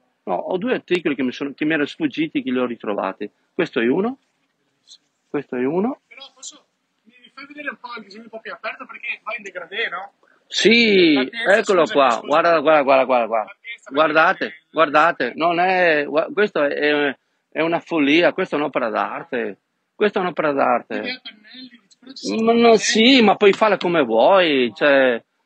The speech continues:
Speaker 1: non ha importanza, eh. Guardate che, che, che, che, guardate, questo è il genio italiano, questo l-, l-, l'ho acquistato a Como, si vede?
Speaker 2: Bellissimo.
Speaker 1: Eh? Guardate, potete fare anche una, una tenda in casa.
Speaker 2: Sì.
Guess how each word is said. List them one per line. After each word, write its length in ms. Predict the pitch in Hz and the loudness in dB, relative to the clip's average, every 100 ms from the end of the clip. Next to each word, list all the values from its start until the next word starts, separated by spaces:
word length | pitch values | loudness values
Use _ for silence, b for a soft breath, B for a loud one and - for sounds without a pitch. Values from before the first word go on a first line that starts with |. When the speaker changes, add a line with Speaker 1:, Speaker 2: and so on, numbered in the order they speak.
| _ _ - | _ _ -8
Speaker 1:
non 180 | 147 160 | -2 0
ha 80 | 208 | 0
importanza, 1000 | 196 175 - 160 156 139 - 113 107 110 | 0 -2 2 2 2 -2 -4 -4 -4 -4
eh. 220 | 160 151 | -4 -4
Guardate 640 | 131 135 127 143 170 156 139 | 0 2 2 2 0 -2 -2
che, 180 | 135 107 | -2 -2
che, 180 | 117 | -6
che, 240 | 104 110 107 | -8 -12 -12
che, 280 | 110 110 104 _ _ _ _ _ _ _ _ _ - | -8 -8 -8 _ _ _ _ _ _ _ _ _ -4
guardate, 540 | 110 110 113 143 - | 0 2 2 2 0
questo 220 | 233 240 | 0 4
è 20 | |
il 60 | 180 | 4
genio 200 | 160 160 | 4 2
italiano, 460 | 139 110 120 151 135 | 2 2 2 0 0
questo 220 | 196 175 | 0 2
l-, 180 | 143 147 | 0 2
l-, 280 | 127 135 139 | 2 4 4
l'ho 80 | 139 | 2
acquistato 380 | 139 139 151 151 | 0 0 0 0
a 60 | 127 | -2
Como, 360 | 110 113 117 | -2 -2 -2
si 120 | - 107 | -6 0
vede? 340 | 127 151 - _ _ | 0 0 -4 _ _
Speaker 2:
Bellissimo. 380 | - - - - _ _ _ | -16 -14 -18 -20 _ _ _
Speaker 1:
Eh? 260 | 110 156 156 | -2 -2 -2
Guardate, 600 | 135 120 147 180 147 139 - | -4 0 0 2 0 -2 -2
potete 320 | 208 - 233 | -2 0 0
fare 200 | 240 254 | 2 0
anche 200 | 247 226 | 0 2
una, 220 | 214 208 | 2 4
una 220 | 196 202 | 2 2
tenda 260 | - 233 208 | 2 0 2
in 100 | 160 | 0
casa. 480 | 139 143 208 165 117 | 2 0 0 0 -2
Speaker 2:
Sì. 240 | - 226 | -6 -14